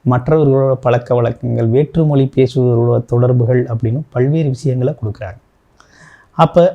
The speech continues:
<clears throat> வெளிநாடு யோகங்கிறதும் ரொம்ப நல்லா இருக்குது.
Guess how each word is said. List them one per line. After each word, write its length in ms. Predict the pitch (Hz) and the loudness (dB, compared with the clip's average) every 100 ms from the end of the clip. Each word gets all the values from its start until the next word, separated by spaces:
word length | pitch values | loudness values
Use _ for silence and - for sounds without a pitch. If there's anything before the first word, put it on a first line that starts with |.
| - - | 0 4
<clears throat> 60 | 269 208 165 143 | 6 6 4 2
வெளிநாடு 400 | 160 190 185 165 | 4 4 6 6
யோகங்கிறதும் 680 | 143 147 175 156 131 117 202 - | 6 4 0 0 0 0 -4 -8
ரொம்ப 200 | 127 131 131 | -4 -2 0
நல்லா 280 | 117 113 117 | 0 0 -2
இருக்குது. 360 | 117 - 110 | -4 -6 -8